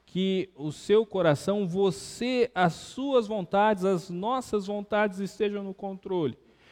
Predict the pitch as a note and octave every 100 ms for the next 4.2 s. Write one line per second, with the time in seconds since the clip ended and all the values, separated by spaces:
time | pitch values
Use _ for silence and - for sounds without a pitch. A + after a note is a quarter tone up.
0 | _ _ D3+ E3 G3 G#3+ G#3 G3 - F#3+
1 | F3+ - G#3+ G3+ - F#3+ D#3+ - G3 F#3+
2 | - F3 F3+ F3 D#3+ C#3 - D#3+ D#3+ -
3 | C#3+ C3 E3 E3 D#3 D3 C#3+ D3+ A#2+ C#3
4 | C3+ B2+